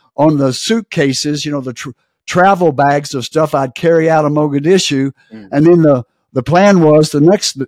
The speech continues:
Speaker 1: weekend, the guys would come over and get all of the Snicker bars and the Kit Kats and things that they couldn't get anywhere else. But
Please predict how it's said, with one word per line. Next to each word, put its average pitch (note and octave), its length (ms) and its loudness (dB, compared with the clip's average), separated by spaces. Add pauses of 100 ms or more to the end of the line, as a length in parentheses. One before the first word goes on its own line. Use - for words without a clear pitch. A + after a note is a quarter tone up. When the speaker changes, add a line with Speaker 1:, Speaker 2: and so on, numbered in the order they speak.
(120)
Speaker 1:
weekend, C#3 580 0 (280)
the C3+ 80 -8
guys F3 380 2
would D#3+ 140 -8
come D3 180 -4
over C#3+ 400 -2 (200)
and C3+ 180 -6
get D3+ 140 0
all D#3+ 300 2
of D3 80 -2
the C#3 100 -4
Snicker D#3+ 420 -2
bars D#3 520 2
and B2+ 200 0
the A2 120 -8 (200)
Kit F#3+ 280 -2
Kats D#3+ 400 2
and B2+ 140 -2
things D#3 260 2
that C3 120 -4
they B2+ 140 -2
couldn't E3 360 2
get E3 220 0
anywhere D3+ 500 2
else. E3+ 400 0 (480)
But C3+ 200 -10